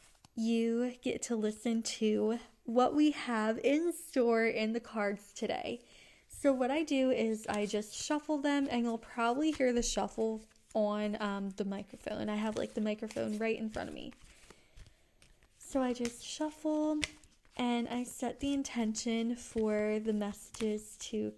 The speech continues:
come and for the spirit babies to join us for this January twenty twenty-four forecast. That's gonna be a tongue twister now, twenty twenty-four forecast. I'm probably gonna mess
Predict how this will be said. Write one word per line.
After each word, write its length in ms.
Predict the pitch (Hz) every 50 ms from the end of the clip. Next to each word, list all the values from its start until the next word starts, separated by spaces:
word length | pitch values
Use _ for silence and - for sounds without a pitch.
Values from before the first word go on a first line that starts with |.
| - - -
come 400 | - 208 - - 214 214 220 247 - - - - - - - - - - _ _ _ _ _ _ _ _ _ _ _ _ _ _ -
and 220 | 240 240 226 220 214
for 440 | - - 233 226 220 214 220 233 233
the 140 | 220 226
spirit 440 | 226 - - - - 233 226 226 226
babies 520 | - 226 214 214 220 220 214 220 - - - - - - -
to 200 | 214 214 214 208
join 440 | 214 - 294 294 285 285 285 285
us 640 | 294 294 294 294 294 294 294 - - - - - - - - - - - - - - _ _ _ _ _ _ - -
for 260 | - 240 240 226 226
this 380 | 220 226 226 226 220 220 - - - 220
January 600 | - - 233 214 208 208 214 220 220 220 214 220
twenty 300 | 220 - - 220 214 220
twenty-four 840 | 220 220 - 226 226 240 240 233 - - - 202 202 202 202 214 214 214 -
forecast. 880 | - - 381 403 415 - - - - - 220 - - - - - - - _ _ - _ _ - - - - - - - - - - - - - - - - - - - - - - - - - -
That's 380 | 269 269 330 370 359 - -
gonna 200 | 466 453 453 427
be 120 | 403 392 392
a 80 | 381
tongue 380 | 370 - - - 349 403 453 427
twister 480 | - - 294 269 262 - - 277 240 233
now, 300 | 214 220 214 208 208 214
twenty 440 | 214 - - 254 247 269 311 349 359
twenty-four 920 | - - - 311 302 311 311 311 294 - - 269 262 254 254 254 262 254 262
forecast. 960 | - - - 226 226 233 233 226 - - 277 208 202 226 220 233 - - -
I'm 140 | 302 294 294
probably 560 | - - 311 277 262 277 294 294 294 311 311
gonna 240 | 262 285 269 262 247
mess 280 | 240 233 233 226 233